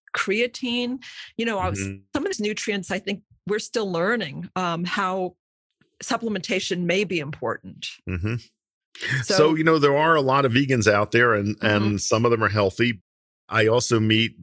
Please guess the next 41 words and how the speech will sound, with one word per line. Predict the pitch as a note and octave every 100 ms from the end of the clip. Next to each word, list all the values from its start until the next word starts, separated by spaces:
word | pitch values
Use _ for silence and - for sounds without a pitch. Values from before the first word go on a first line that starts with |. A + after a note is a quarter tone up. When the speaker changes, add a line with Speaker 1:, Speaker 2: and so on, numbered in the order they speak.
| E2
Speaker 2:
uh, | F#2+ G#2
vegans | G#2 A#2+ A#2 A#2 A2
whose | A2+ G#2
idea, | G2+ G2+ G2 A2 A2
or | F#2+ G#2+ G#2
vegetarians | G2+ A2 F#2+ G#2+ G#2+ A2 A2 G2+
whose | F#2
idea | G2 G2 F#2 G2+ G2+
of, | G2+ F#2 F2 D#2+
uh, | F#2+ F#2 F2+ _ - _ _
you | A2 G#2
know, | G2+
doing | G2 G#2 G2+
that | G#2+ F#2+
is | F#2+ G2
eating | G2 G2
macaroni | F#2 F#2 F#2+ F#2+ F#2+
and | F2+
cheese | - G#2+ G2+ -
three | G2+ G2
times | G2+ G2 G2+ F2+
a |
day | E2 G2 G2 G2+ G2
or, | E2 F2 - - - -
you | F#2+
know, |
something | F#2 G2 F#2+
like | F2+ E2+
that, | - G2 E2 E2+
which | F2+
is | F#2 E2
not | F2+ F2
a |
healthy | E2+ D#2 -
diet. | - - - - - _ _ _ -
Speaker 1:
Yeah, | F3 D#3+ D3+ -
definitely | G3 G#3+ F#3 D#3+ F3+
not. | E3+ E3+ D#3+ D3+ - - - - -
You | A3+ D4
mentioned | E4+ G4+ - F#3 -
insects, | G#3 B3 - G3 D#3 -